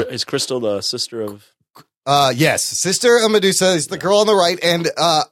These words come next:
Speaker 2: fairly comic accurate costume, but it still looks like just simple cosplay.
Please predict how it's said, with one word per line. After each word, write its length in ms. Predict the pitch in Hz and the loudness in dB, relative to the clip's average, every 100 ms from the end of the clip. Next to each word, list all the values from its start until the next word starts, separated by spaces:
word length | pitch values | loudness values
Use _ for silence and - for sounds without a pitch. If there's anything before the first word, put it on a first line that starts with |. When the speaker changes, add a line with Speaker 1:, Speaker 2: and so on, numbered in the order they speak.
| _ | _
Speaker 2:
fairly 600 | - - - 185 339 277 | -20 -16 -2 0 2 2
comic 500 | 220 - 170 175 175 | 0 -2 0 0 0
accurate 720 | 143 147 165 147 170 151 135 | 0 0 0 0 2 4 2
costume, 480 | - 147 160 156 135 | 0 -2 0 -2 -2
but 120 | 131 | -2
it 100 | 123 | -2
still 380 | - - 254 190 175 | -4 0 2 2 2
looks 340 | 226 262 - | 2 2 -2
like 320 | 170 175 147 _ _ - | 0 0 -2 _ _ -4
just 520 | 233 196 - - - | 0 0 -2 -10 0
simple 420 | 214 208 185 151 | 0 2 0 0
cosplay. 960 | - 170 170 175 - - 160 147 143 123 | -4 -2 0 0 -4 -6 -2 2 0 -2